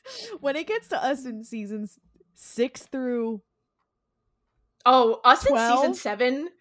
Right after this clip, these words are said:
Speaker 2: Us in season
Speaker 1: <laughs>
Speaker 2: seven is gonna be so, honestly,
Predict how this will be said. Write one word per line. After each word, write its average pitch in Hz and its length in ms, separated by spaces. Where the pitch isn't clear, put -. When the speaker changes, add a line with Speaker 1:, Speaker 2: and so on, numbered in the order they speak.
Speaker 2:
Us 311 200
in 370 120
season 359 320
Speaker 1:
<laughs> 311 80
Speaker 2:
seven 233 300
is 247 140
gonna 233 200
be 254 160
so, 233 580
honestly, 349 460